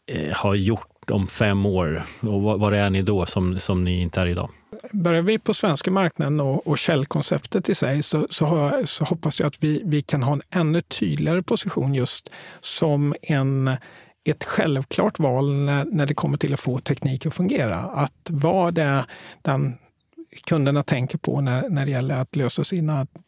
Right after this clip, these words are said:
Speaker 2: teknologiska, eh, utmaningar man har. Eh, kollar vi på, på lite större för, för bolaget så, eh,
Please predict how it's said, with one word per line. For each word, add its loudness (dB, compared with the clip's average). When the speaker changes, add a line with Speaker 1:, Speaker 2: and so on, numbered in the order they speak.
Speaker 2:
teknologiska, 0
eh, -6
utmaningar -4
man -2
har. -8
Eh, 2
kollar 2
vi 2
på, 0
på -2
lite 0
större 2
för, 0
för 0
bolaget 2
så, 2
eh, 0